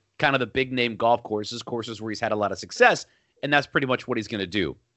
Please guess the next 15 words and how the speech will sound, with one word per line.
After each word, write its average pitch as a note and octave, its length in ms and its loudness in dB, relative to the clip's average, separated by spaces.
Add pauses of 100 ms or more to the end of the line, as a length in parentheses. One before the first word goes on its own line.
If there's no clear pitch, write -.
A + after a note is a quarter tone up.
(280)
But C3+ 100 -4
Tiger A3+ 260 4
now D3 160 4
goes C3+ 360 6
and B2 120 -4
wins C#3 200 -2
at C3 80 -2
a G#2+ 40 -4
place A2+ 440 0 (380)
that A#2+ 300 2 (360)
he's F2 120 -18
never G#2 180 -4
played G3 240 6
before. G#2 480 -6 (340)
So D3+ 440 4